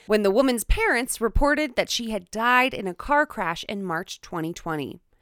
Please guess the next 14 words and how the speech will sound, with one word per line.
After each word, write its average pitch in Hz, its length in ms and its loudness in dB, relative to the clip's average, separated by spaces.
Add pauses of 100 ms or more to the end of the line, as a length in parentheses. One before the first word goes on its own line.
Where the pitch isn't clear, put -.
(240)
However, 196 500 6
police 233 360 -2
said 226 260 0
she 233 160 -4
had 202 120 -4
been 190 120 -6
residing 214 500 0
in 226 100 -4
Majorca 220 600 2
under 180 260 -4
fake - 360 -6
I 269 200 0
D 262 220 -6
documents. 165 640 -4